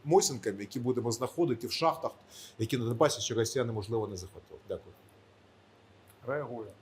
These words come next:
Speaker 2: Е, приблизно двадцятого січня, якщо не помиляюсь, десь наприкінці грудня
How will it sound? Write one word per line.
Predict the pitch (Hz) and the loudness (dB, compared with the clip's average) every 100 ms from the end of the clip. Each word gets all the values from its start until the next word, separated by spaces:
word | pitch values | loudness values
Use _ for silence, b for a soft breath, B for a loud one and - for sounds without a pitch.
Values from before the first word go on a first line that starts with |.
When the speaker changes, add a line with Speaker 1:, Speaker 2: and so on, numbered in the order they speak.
| - - - - | -20 -20 -20 -4
Speaker 2:
Е, | 110 107 104 104 - - | 0 2 2 -2 -8 -10
приблизно | - 123 139 120 131 120 110 101 - - | -2 2 2 2 2 2 2 -2 -16 0
двадцятого | 120 117 139 123 | 2 6 4 2
січня, | 113 123 117 107 | -4 -6 -6 -6
якщо | - 113 | -6 -6
не | |
помиляюсь, | 101 131 165 135 | -2 2 2 2
десь | 117 117 | 0 0
наприкінці | 120 120 120 127 | 0 0 -2 0
грудня | 120 139 117 | 0 0 0